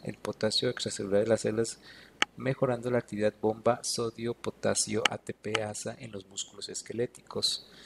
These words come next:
La glucosa se administra concomitantemente para, para prevenir la hipoglicemia. El efecto de insulina comienza a diez a veinte minutos y alcanza su máximo en treinta, en treinta minutos.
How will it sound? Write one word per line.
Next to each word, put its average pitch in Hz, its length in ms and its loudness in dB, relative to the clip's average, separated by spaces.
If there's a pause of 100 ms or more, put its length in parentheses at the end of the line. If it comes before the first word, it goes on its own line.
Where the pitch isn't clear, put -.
(280)
La 110 80 6
glucosa 117 400 2
se - 100 2
administra 117 320 0
concomitantemente 107 960 -4
para, 101 320 2 (340)
para 101 200 2
prevenir 107 480 -2
la 104 80 4
hipoglicemia. 95 800 -2
El 92 60 0
efecto - 320 -2
de 123 60 0
insulina 110 360 -2
comienza 98 440 -2
a 98 40 0
diez 110 280 0
a 123 80 -2 (300)
veinte 104 240 -4
minutos 110 440 -4
y 101 40 0
alcanza 98 280 -4
su 101 160 -4
máximo 98 400 -8
en 98 80 -6
treinta, 98 400 -2 (200)
en 104 100 -14
treinta 98 320 -6
minutos. 110 540 -4